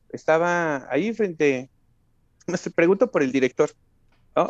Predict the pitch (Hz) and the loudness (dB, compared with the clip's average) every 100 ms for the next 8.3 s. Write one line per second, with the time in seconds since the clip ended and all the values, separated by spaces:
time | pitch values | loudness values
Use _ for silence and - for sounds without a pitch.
0 | 160 151 160 156 151 147 139 143 143 143 | 2 2 2 2 2 2 0 -2 -2 -2
1 | 127 117 123 131 131 - 165 - 156 147 | -6 -6 -4 -4 -4 -2 -2 0 -2 -2
2 | 131 - - 135 135 123 123 120 - _ | -4 -4 0 2 2 2 0 -2 -6 _
3 | _ _ _ _ _ _ _ _ _ _ | _ _ _ _ _ _ _ _ _ _
4 | _ _ 175 175 233 262 285 202 165 190 | _ _ -2 0 0 0 0 0 2 0
5 | 208 220 214 202 196 156 180 127 123 139 | 0 -2 -2 -2 -4 -8 -10 -12 -14 -18
6 | - 147 135 139 120 113 117 117 _ 139 | -12 -10 -10 -10 -16 -16 -14 -14 _ -2
7 | 139 _ - 143 190 233 185 233 196 156 | -2 _ -10 -8 -6 -6 -2 0 0 0
8 | 135 139 269 | -2 -4 -8